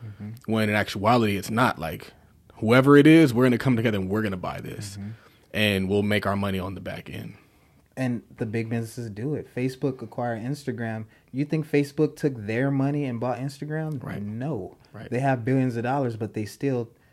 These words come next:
Speaker 1: took a loan out <laughs>
Speaker 2: Mm-hmm.
Speaker 1: to buy that business. 'Cause, uh, uh, let's say I can't get something on seller's finance, but the business makes,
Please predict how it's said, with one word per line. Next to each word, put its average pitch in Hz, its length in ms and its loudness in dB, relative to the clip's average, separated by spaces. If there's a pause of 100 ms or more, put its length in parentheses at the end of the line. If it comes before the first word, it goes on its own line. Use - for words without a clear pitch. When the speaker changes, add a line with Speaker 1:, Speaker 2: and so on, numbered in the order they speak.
(160)
Speaker 1:
took 127 200 -6
a 104 60 -4
loan 113 420 -2
out 104 240 -6
<laughs> - 180 -12
Speaker 2:
Mm-hmm. 110 460 -2 (160)
Speaker 1:
to 123 120 0
buy 117 260 2
that 104 200 -4
business. 113 420 -4
'Cause, 107 300 -8 (100)
uh, 127 160 -6
uh, 110 200 -12
let's 170 200 -2
say 175 100 4
I 147 100 4
can't 139 280 -2
get 120 300 -4
something 117 300 -4
on 107 120 -10
seller's 113 360 -2
finance, 85 560 -12 (420)
but 110 220 -2
the 113 80 -4
business 120 440 -2
makes, 113 460 -6